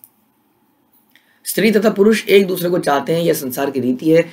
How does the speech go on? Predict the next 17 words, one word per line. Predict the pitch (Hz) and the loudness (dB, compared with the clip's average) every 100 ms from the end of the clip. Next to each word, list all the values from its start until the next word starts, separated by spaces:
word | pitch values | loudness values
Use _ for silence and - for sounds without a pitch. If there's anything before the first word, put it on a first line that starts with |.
| - - | -20 -10
स्त्रियां | - 160 185 185 - 135 | -2 0 0 -2 -4 -8
अपने | - 170 170 | -6 -4 -2
को | 165 156 | -2 -4
सदैव | 131 139 165 165 | -2 0 0 0
आकर्षक | 131 127 151 - 190 | -4 -2 -6 -4 -6
बनाए | 165 131 127 | -6 -4 -4
रखना | 117 110 | -4 -8
चाहती | 107 - - | -12 -14 -20
हैं, | _ _ _ _ _ _ _ _ _ _ _ _ _ _ _ 131 | _ _ _ _ _ _ _ _ _ _ _ _ _ _ _ -8
जिससे | 139 143 156 | -4 -2 0
वे | 147 | 0
अपने | 147 135 | -2 -6
कामुक | 135 127 139 | -2 -2 -2
पतियों | 123 107 113 | -4 -4 -6
को | 147 | -6
आकर्षक | - - - | -10 -12 -12
लगे, | 107 104 | -12 -12